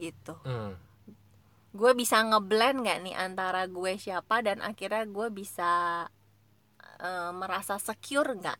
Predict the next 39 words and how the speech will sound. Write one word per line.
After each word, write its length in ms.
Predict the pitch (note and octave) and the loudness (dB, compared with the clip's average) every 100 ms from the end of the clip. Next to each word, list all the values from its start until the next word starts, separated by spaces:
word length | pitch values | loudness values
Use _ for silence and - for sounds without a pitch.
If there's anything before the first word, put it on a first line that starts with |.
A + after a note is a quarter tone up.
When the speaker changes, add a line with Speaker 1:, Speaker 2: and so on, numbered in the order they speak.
| - | -10
Speaker 1:
gitu 280 | - E3 - | -16 -14 -10
Speaker 2:
Hmm. 220 | A#2 G2+ - - _ | -8 -10 -14 -20 _
Speaker 1:
dengan 400 | F3+ F3+ G3+ A3+ | -12 -4 -2 -2
apa 320 | - F3 - A3+ | -2 -2 0 2
yang 140 | G#3 | 2
udah 180 | F#3+ F#3 | 0 -2
gue 200 | F3 F3+ | 0 -2
temuin 380 | F3 F3+ D#3 F3 | -2 -8 -10 -10
di 100 | F3 | -10
dalam. 720 | D#3+ E3 F#3+ F#3+ E3+ E3 F3 - | -8 -6 -4 -4 -6 -12 -18 -14
Speaker 2:
Hmm. 300 | A#2 A2+ G2+ - _ _ | -10 -8 -10 -14 _ _
Speaker 1:
Itu 300 | - F#3 - | -14 -6 -4
sih. 320 | A3+ - E3 C#3+ F#3+ _ _ _ _ _ _ _ _ _ _ _ | -4 -4 -8 -10 -16 _ _ _ _ _ _ _ _ _ _ _
Speaker 2:
Oke. 220 | A2+ - A3+ | -10 -4 -4
Speaker 1:
It-, 100 | - _ | -6 _
it-, 220 | G3+ A3 _ A3 | -6 -6 _ -6
itu 240 | - - | -4 0
level, 800 | C#4 A3+ A#3 - G#3+ G#3 G3+ G3 G3+ A#3 | 2 2 0 0 0 0 0 -2 -4 -6
level 340 | - F#3+ G3+ F#3 | -6 -8 -6 -8
dua 200 | F3+ F3 | -6 -6
menurut 360 | E3 D#3+ E3 E3 _ | -6 -8 -14 -14 _
gue. 120 | E3 D#3+ | -14 -10
Cuma 260 | G3+ C#4 | -4 2
ya 200 | G4 G#3 F3 | 4 4 0
gue 200 | F#3 F#3+ | -2 -4
pikir 340 | G3 - F4+ | -4 -4 -4
ya 200 | D#4+ F3 | 0 0
nggak 160 | F3 - | 0 0
apa-apa. 400 | D4+ - G3 G3+ - - - - | 0 4 2 2 -6 -20 -20 -12
Gue 200 | G3+ G3 | -4 -2
syukuri 480 | G#3+ G#3 G#3 G#3 G3 | -2 -4 0 0 2
aja 500 | A3 D4+ F#3+ F#3+ A#3 | 0 0 0 -2 -2
ke-, 220 | - G#3+ | -8 -10
kebingungan 640 | - F#3 G3 G3 F#3+ G3 | -8 -8 -8 -10 -8 -8
di 80 | F#3 | -6
level 280 | F#3 G3+ F#3+ | -6 -6 -6
ini 220 | - A3+ F#3+ | -8 -10 -8
karena 220 | F3+ C4 | -6 -4
berarti 480 | C4+ G3+ G3 D4+ | 0 0 0 -4